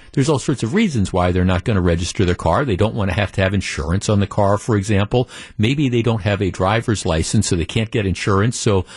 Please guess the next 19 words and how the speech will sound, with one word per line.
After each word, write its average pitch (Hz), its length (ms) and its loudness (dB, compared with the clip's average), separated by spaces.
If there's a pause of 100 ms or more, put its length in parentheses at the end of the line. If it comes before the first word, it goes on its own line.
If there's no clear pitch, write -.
(180)
that 110 260 -2
leads 104 300 -4
them 104 160 0
to 104 140 0
not 90 320 2
register 90 420 -2
their 90 120 0
car. 71 360 -2 (260)
But - 140 -2
people 196 340 0
are 160 60 0
driving 113 400 0
around 90 400 -2
without 101 540 -2
their 113 100 0
car 139 480 0
registrations, 101 1200 -2
um, 92 240 2
being 92 440 2